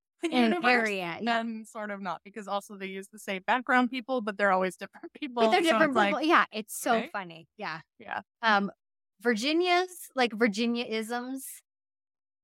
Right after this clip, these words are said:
Speaker 1: are the best.
Speaker 2: There's, like, a whole season or two in the middle where Virginia, Virginia calls Sabrina, Sabrina.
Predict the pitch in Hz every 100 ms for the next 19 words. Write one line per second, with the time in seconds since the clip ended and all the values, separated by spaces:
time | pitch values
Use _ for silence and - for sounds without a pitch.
0 | - 247 254 247 226 202 196 269 311 262
1 | 240 180 175 - - 466 539 523 523 -
2 | 339 330 320 269 254 294 277 233 240 220
3 | - 214 214 190 170 190 226 277 _ _
4 | _ - 240 214 220 214 233 247 247 240
5 | _ 208 220 233 247 214 190 - 196 196
6 | - 185 175 180 190 220 233 - 202 185
7 | 196 196 190 170 156